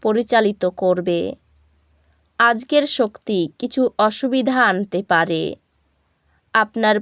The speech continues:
প্রতিক্রিয়া সম্পর্কে সচেতন থাকুন এবং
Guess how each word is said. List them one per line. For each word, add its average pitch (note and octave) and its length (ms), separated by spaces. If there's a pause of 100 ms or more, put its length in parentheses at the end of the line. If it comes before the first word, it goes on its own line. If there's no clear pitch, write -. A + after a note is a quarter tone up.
প্রতিক্রিয়া C4+ 680
সম্পর্কে A3 720 (240)
সচেতন G#3+ 560 (100)
থাকুন G3+ 360 (140)
এবং F#3 200